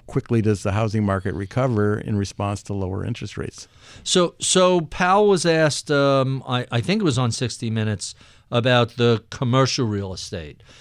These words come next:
Speaker 2: So as opposed to coming up every year or two, you have, uh, leases that go five, ten, twenty years. So this seems to be taking place in slow motion, but it seems like commercial real estate is a, a genuine risk factor,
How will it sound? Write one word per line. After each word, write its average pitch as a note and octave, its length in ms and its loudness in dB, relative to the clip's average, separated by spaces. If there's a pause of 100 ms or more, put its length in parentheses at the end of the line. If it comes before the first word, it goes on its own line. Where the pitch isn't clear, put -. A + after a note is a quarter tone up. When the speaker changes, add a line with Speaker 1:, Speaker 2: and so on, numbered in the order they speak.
(140)
Speaker 2:
So C#3+ 220 4
as B2 160 2
opposed C#3+ 380 0
to B2+ 100 -2
coming A#2+ 340 -2
up A2+ 140 -2
every G#2 240 -4
year C#3+ 260 2
or A#2 60 2
two, G#2 260 -6
you G#2+ 220 -8
have, F#2+ 240 -10 (200)
uh, G2 220 -10
leases A2+ 400 -6
that G2+ 160 -8
go G2 160 -8
five, G2+ 380 -8
ten, G2 240 -6
twenty D3+ 320 0
years. F2 420 -8 (320)
So B2 220 -2
this C3+ 240 -2
seems D#3+ 380 -2
to D#3 80 -4
be B2+ 120 -4
taking A#2+ 380 -4
place A2+ 460 -4
in G#2+ 280 -6
slow G#2 300 -4
motion, C3 580 0 (400)
but D3+ 320 2 (220)
it D3+ 160 0
seems A3 440 0
like E3 360 -2
commercial D3+ 600 0
real A2 220 -4
estate A2+ 380 -8
is D3+ 200 -8
a, C#3 300 -4
a B2 140 -2
genuine A#2+ 720 0
risk B2 180 -4
factor, A2+ 520 -4